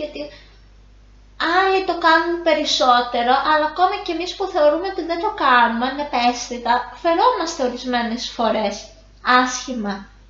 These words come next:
στους άλλους. Απλά πρέπει όσο μεγαλώνουμε να κατ-, βάζουμε φίλτρο στον εαυτό μας και να έχουμε το θάρρος να αναγνωρίζουμε τα λάθη μας και να λέμε "Συγγνώμη που σου φέρθηκα έτσι,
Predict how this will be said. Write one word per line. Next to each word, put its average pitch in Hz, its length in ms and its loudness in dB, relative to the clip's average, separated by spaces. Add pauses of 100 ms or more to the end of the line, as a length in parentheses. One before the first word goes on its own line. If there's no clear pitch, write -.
(180)
στους 269 240 -2 (300)
άλλους. 175 360 -2 (720)
Απλά 403 240 4 (140)
πρέπει 339 320 2 (100)
όσο 403 160 -6 (100)
μεγαλώνουμε 247 800 -4 (260)
να 277 140 -2
κατ-, 349 200 -4 (100)
βάζουμε 381 400 2
φίλτρο 381 420 -6
στον 311 220 -4
εαυτό 254 360 -2 (140)
μας 359 120 -4 (100)
και 370 80 -4 (100)
να 165 60 -4 (1400)
έχουμε 415 260 -4 (160)
το 339 60 2 (160)
θάρρος 254 560 4 (180)
να 302 120 -4
αναγνωρίζουμε 294 680 -6
τα 320 140 -4
λάθη 269 240 -4
μας 494 140 -8
και 427 120 -12
να 330 120 -6
λέμε 480 220 -2 (400)
"Συγγνώμη 403 680 -2
που 247 160 -6
σου 247 100 -6 (120)
φέρθηκα 226 580 0 (280)
έτσι, - 260 -8